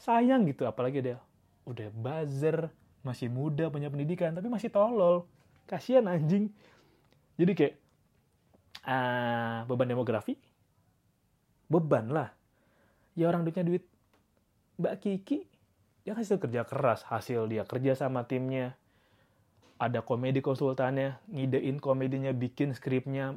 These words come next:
latih juga lucu apa nggak, lucu apa nggak. Beliau udah keren, Mbak Kiki tuh keren tau. Dan kemarin waktu gua nonton, gua ketemu Bang Moa, komedi konsultannya Mbak Kiki.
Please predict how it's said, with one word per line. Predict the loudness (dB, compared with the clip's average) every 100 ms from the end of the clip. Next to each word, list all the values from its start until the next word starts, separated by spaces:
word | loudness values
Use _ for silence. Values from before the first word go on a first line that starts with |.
| -8
latih | -4 -4 -4 -4 -2
juga | -2 0 -2 -2
lucu | -6 -4 -2
apa | -4 -2
nggak, | -2
lucu | -2 -2
apa | -4 -2 -4
nggak. | -2 -2 -2 -8 _ _ _ _ _ _ _ _ _ _ _ _ _ _ _ _ _ _ _ _ -20 -20 _ _ -10
Beliau | -6 -4 -4 -4
udah | -6
keren, | -8 -6 -6
Mbak | -6
Kiki | -6 -6
tuh | -6
keren | -4 -4 -4
tau. | -8 -10 _ _ _ _ _ _ -10
Dan | -8
kemarin | -4 -2 -2
waktu | -4 -2
gua | -2
nonton, | -2 -2 0
gua | 2 0
ketemu | 0 0 6 10 10
Bang | 8 4 2
Moa, | 2 6 6 6
komedi | 4 4 4
konsultannya | 2 -2 -2 -2 -2
Mbak | -2
Kiki. | -4 -4